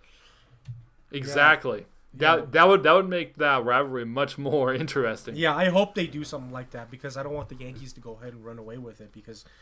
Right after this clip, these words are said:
Speaker 2: the Yankees did a lot too to, um, to bolster up their lineup this going, going into this year. So, um, I don't know. That'll, that, that would be interesting. I'm interested to hear what John thinks, being out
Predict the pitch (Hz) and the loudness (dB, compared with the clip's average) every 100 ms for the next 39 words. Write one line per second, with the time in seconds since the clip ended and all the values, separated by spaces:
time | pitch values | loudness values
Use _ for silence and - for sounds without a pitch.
0 | _ - 123 135 135 135 - 113 107 107 | _ -20 -16 -16 -16 -20 -18 -18 -16 -18
1 | 104 - 123 107 101 110 101 101 98 95 | -20 -20 -20 -20 -20 -20 -20 -20 -20 -20
2 | 95 98 _ _ _ _ _ _ _ _ | -20 -20 _ _ _ _ _ _ _ _
3 | _ 135 139 131 - 117 110 - 117 110 | _ -16 -14 -14 -16 -18 -18 -16 -16 -16
4 | 107 107 107 - _ _ - 120 - - | -20 -20 -20 -20 _ _ -20 -20 -20 -18
5 | 117 113 113 120 120 113 110 113 110 120 | -16 -16 -18 -18 -18 -20 -20 -20 -20 -20
6 | 104 107 120 107 107 - - - - - | -20 -20 -18 -18 -20 -20 -20 -20 -20 -20
7 | 139 135 131 127 117 - - - - - | -18 -14 -14 -14 -16 -20 -20 -20 -20 -20
8 | - - - _ _ 113 127 151 151 127 | -20 -20 -20 _ _ -20 -16 -12 -12 -12
9 | 135 131 143 131 139 151 147 135 135 127 | -14 -12 -14 -14 -12 -12 -12 -18 -18 -20
10 | - 104 104 _ _ _ _ - 143 180 | -20 -20 -20 _ _ _ _ -14 -8 -8
11 | 185 196 190 165 170 151 127 135 147 127 | -8 -10 -10 -8 -6 -8 -8 -10 -10 -12
12 | _ - 104 110 - 123 120 120 113 | _ -20 -20 -20 -20 -20 -16 -16 -18